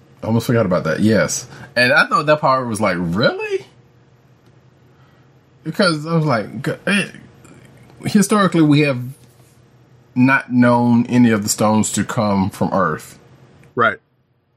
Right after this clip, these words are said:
Speaker 1: Or even existed on Earth. You know, they en-, they end up here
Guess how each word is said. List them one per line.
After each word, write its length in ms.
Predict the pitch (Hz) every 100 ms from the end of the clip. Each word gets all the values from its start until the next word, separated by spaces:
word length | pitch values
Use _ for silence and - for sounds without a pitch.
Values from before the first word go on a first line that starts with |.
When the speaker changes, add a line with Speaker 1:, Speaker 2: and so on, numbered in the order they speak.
| _ _ _ _
Speaker 1:
Or 220 | 120 117
even 380 | 117 123 120 113
existed 580 | 101 95 120 113 107 95
on 240 | 98 98
Earth. 440 | 98 101 98 - -
You 80 | 117
know, 160 | 95 101
they 200 | 113 113
en-, 280 | 110 98
they 220 | - 117 -
end 200 | 110 110
up 180 | 175 143
here 440 | 113 98 92 92